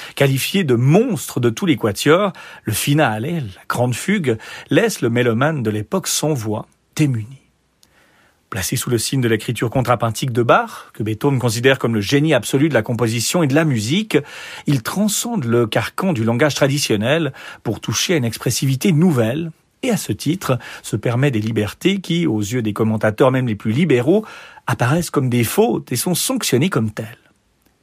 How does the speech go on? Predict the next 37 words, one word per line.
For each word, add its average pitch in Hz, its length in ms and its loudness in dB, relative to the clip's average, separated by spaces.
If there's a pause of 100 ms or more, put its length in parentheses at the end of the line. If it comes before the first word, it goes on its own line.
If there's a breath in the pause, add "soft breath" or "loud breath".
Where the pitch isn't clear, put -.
(120)
Résultat, 110 600 0 (460 loud breath)
au 143 120 4
prix 170 260 -2
de 123 80 0
se 117 180 -2
renier 147 480 4
lui-même, 143 680 2 (240)
et 117 80 -2
en 113 80 0
ne 117 100 2
résolvant 110 540 0
pas 123 160 2
pour 110 200 0
autant 117 220 2
les 113 160 2
interrogations 120 640 2
soulevées 123 420 2
par 110 220 0
les 107 100 -2
cinq 127 320 0
autres 113 160 -2
mouvements, 180 420 4 (580 loud breath)
Beethoven 214 440 4
cède 247 280 0
aux 139 60 4
pressions 147 420 -4
de 165 60 -4
son 127 180 -2
éditeur 135 480 4
Artaria 113 640 0 (360 loud breath)
et 143 80 8
accepte 160 340 0
de 117 80 0
réécrire 160 540 2
ce - 100 0
dernier 139 260 4
mouvement. 107 400 -2